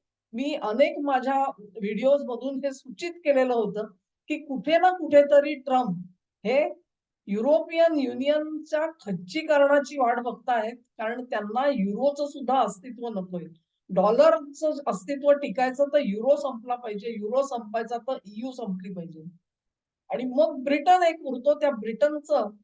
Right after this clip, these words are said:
कसं करायचं ह्याच्याबाबतचा एक वेगळा व्हिडिओ, म्हणजे त्यांनी रशियाशी हात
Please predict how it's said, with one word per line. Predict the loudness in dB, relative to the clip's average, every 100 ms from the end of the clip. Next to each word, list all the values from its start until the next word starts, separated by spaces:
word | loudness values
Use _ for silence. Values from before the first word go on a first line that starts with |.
| _ _ -8
कसं | -2 -2
करायचं | -2 0 0 0 -4 -6 -10 _ _ _ _ _ _ _ _ _ -12
ह्याच्याबाबतचा | -6 -4 -2 -2 -4 -4 -2 -2
एक | 0
वेगळा | 0 4 4
व्हिडिओ, | 2 0 -2
म्हणजे | -4 -6
त्यांनी | -4 -4 -4 -6 -8 -12 _ _ -6
रशियाशी | -2 0 4 4 4 2
हात | 0 0